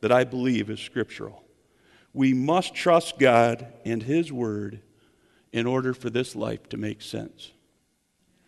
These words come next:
I have this prayer that I wanted to read. This is a, actually from one of the Psalms,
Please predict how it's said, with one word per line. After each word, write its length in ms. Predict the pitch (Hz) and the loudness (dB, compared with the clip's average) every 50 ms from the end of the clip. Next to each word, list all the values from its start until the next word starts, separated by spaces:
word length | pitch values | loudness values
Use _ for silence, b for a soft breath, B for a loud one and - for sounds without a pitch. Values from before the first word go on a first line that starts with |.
| b b b b b b | b b b b b b
I 100 | - 185 | 2 4
have 120 | 220 247 214 | 4 6 6
this 180 | 202 165 - | 4 4 2
prayer 460 | - - - 185 185 185 180 175 156 | -2 -2 2 4 6 8 8 8 8
that 140 | 139 135 131 | 6 6 6
I 80 | 131 127 | 6 4
wanted 300 | 135 143 139 139 127 123 | 4 4 2 2 2 2
to 80 | 127 | 0
read. 220 | 127 131 127 127 127 | 0 2 2 2 2
This 200 | 156 160 - 185 | 0 -2 -2 -4
is 100 | 160 131 | -4 -4
a, 180 | 139 131 - - | -4 -2 2 2
actually 320 | 143 160 160 - 151 143 135 | 2 2 2 0 -4 -6 -6
from 240 | - 135 131 127 | -4 -4 -2 -2
one 120 | 135 143 143 | 0 0 -2
of 100 | 139 120 | -2 -2
the 100 | 117 110 | -4 -6
Psalms, 720 | - - 135 131 131 123 120 117 117 110 107 - - - | -4 -2 -2 0 0 0 0 -2 -2 -4 -6 -10 -14 -18